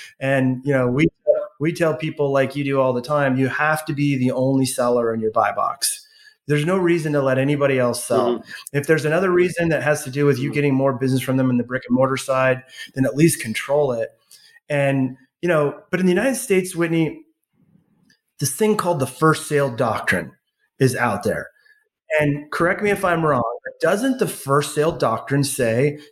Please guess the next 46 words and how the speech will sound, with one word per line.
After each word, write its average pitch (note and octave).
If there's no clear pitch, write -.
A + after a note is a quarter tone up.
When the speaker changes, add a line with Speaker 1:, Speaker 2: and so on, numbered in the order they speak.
Speaker 1:
if B2
I G3+
buy D#3+
something D#3
for C#3+
any C#3+
price, C#3+
I D#3
can D3
resell D#3+
it D3
to C3+
anyone C3+
that B2+
I A#2
want G#2+
to? F2+
And C#3+
if D3
that's G#3+
true, E3+
how G#3
is C3+
it D3+
that D#3+
you C#3
can C#3
still C3
protect C#3
brands D3+
given C3+
that B2+
that B2
thing B2
is A2+
out G2+
there? -
Speaker 2:
Yeah, A3+
I, E3+
I, -
you F3+
know, E3
I -
would D3
say E3
there's, C3+